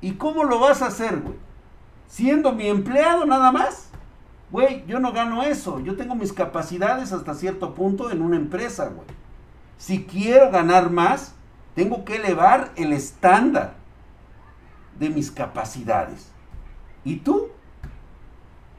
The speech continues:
Nada más quieres estar cobrando el sueldo, ¿no? Exiges. Pero, güey,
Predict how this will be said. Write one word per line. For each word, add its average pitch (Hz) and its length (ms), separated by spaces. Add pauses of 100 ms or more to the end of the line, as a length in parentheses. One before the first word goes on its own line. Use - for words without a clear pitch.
(540)
Nada 175 160
más 185 160
quieres 180 320
estar 143 280
cobrando 139 380
el 117 80
sueldo, 117 360
¿no? 95 200 (1700)
Exiges. 185 760 (2500)
Pero, 120 340 (480)
güey, 196 400